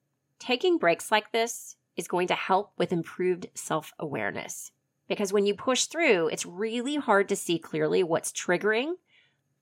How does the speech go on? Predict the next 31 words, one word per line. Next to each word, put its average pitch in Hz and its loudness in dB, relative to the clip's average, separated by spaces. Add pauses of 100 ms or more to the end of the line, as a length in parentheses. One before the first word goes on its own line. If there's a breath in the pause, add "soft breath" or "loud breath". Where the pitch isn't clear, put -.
(180)
the 196 6
feelings 196 6
you're 165 2
having 160 2
around 151 2 (100)
overwhelm, 165 2
stress, - 2
anxiety. 139 -2 (720 loud breath)
And 196 4
oftentimes 220 6
what 147 4
happens 175 2
is 160 -4
we 180 4
assume 165 -2 (180)
it's 185 0
the 175 4
event, 160 0
it's - -4
the 160 -4
circumstance. - -2 (540)
And 214 6
yes, 277 6
that's - 4
part 220 6
of 226 0
it, - -4 (340)
but - 0
that's 208 0
not 254 2
what 262 -2